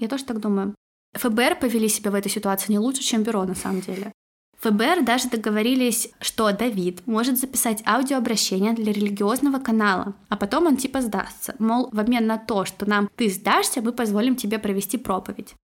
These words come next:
Но Давид записал и не сдался. Да, вышло видео, в котором он говорит, что покупать оружие не незаконно, что вообще покупать что-либо, что открыто продаётся в специализированных магазинах,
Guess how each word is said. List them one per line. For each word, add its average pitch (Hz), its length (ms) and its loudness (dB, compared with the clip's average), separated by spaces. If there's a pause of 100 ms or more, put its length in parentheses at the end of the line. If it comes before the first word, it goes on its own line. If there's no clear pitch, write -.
(360)
Но 240 80 0
Давид 254 320 2
записал 254 400 2
и 240 60 4
не 220 100 4
сдался. - 440 -4 (920)
Да, 196 240 2
вышло 262 320 2
видео, 262 360 2
в - 80 -12
котором 226 520 0
он 226 420 2 (100)
говорит, 214 460 2
что - 180 -4
покупать 226 420 0
оружие 247 340 2
не 220 140 4
незаконно, 214 800 0
что - 200 -6
вообще 214 280 0
покупать 214 480 -2
что-либо, 214 640 0
что - 180 -4
открыто 214 380 -2
продаётся 208 540 -2
в - 40 -10
специализированных 208 840 0
магазинах, 208 440 2